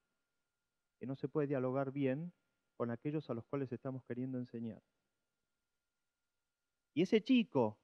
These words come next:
que está educado por analfabetos en el uso de ese sexto lenguaje,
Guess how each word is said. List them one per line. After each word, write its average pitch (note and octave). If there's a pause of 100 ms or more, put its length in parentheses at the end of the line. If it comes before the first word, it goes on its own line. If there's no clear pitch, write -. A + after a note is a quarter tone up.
(100)
que A#2
está E3+
educado E3+ (160)
por C3
analfabetos B2+
en C3+
el C3
uso C#3+
de C3
ese C3
sexto -
lenguaje, C3